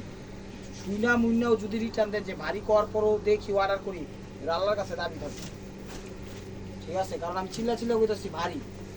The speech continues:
আপনারা আমাদের প্রায়োরিটি দিচ্ছেন না। এটা হলো গোল্ডেন। তো ভারী দেখা যদি আপনি ভারীর জন্য বাদ দিতে চান, তাহলে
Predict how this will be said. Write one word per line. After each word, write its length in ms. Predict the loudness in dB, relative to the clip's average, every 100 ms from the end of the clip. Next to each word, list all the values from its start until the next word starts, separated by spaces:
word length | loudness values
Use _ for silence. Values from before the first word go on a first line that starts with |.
| -8 -6
আপনারা 180 | 0 2
আমাদের 200 | 2 0 -2 -6 -8 2
প্রায়োরিটি 320 | 6 8 8 4
দিচ্ছেন 240 | -4 -2
না। 60 | 0
এটা 100 | 2 2
হলো 100 | 2 2
গোল্ডেন। 340 | 2 2 -2 -4 -8 -10 -10 -6
তো 60 | -2
ভারী 160 | 0 4 4
দেখা 200 | 4 2
যদি 120 | 2 2
আপনি 120 | 2 2
ভারীর 180 | 2 2 2
জন্য 120 | 4 4
বাদ 100 | 2
দিতে 200 | 0 0 2
চান, 100 | 2 2
তাহলে 200 | 2